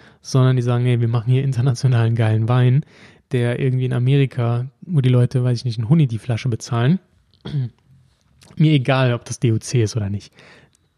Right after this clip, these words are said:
Trotzdem gibt's mittlerweile auch D O Cs dort, neu gegründet, zum Beispiel Bolgheri, ähm, die solche Superweine, also solche internationalen Blends zulassen.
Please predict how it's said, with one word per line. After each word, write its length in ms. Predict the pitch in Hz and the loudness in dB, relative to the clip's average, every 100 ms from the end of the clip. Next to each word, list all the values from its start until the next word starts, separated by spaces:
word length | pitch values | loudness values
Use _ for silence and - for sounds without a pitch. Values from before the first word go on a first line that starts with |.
| _ | _
Trotzdem 360 | - 120 - 120 | -2 -2 2 2
gibt's 200 | 110 - | 2 0
mittlerweile 420 | 113 110 107 117 | 0 2 0 -2
auch 100 | 123 | -4
D 140 | - 113 | -2 -2
O 80 | |
Cs 340 | 107 - 175 170 | 0 2 2 2
dort, 300 | 135 135 127 | 2 2 2
neu 180 | 120 123 | 0 0
gegründet, 460 | 120 - 117 117 | 0 0 0 0
zum 140 | - 117 | 0 -2
Beispiel 260 | 107 117 | 0 -2
Bolgheri, 600 | 101 117 127 123 117 120 - - - - - | 0 2 4 2 2 0 -4 -20 -20 -20 -4
ähm, 400 | 120 107 104 101 _ _ - | 2 2 2 -2 _ _ -2
die 160 | 131 147 | -2 -2
solche 400 | - 113 104 117 | -2 0 0 -4
Superweine, 840 | 104 - - 107 101 98 98 101 98 - _ | -6 -10 0 0 2 0 2 0 -2 -14 _
also 360 | 139 104 101 | -2 0 -2
solche 300 | 101 107 95 | -2 -6 0
internationalen 840 | 127 135 117 107 98 110 101 98 101 | 0 0 -2 -4 -2 0 2 0 0
Blends 460 | 107 95 98 - - | 0 0 -6 -12 -12
zulassen. 640 | - 220 120 92 - | -8 -2 -2 -4 -10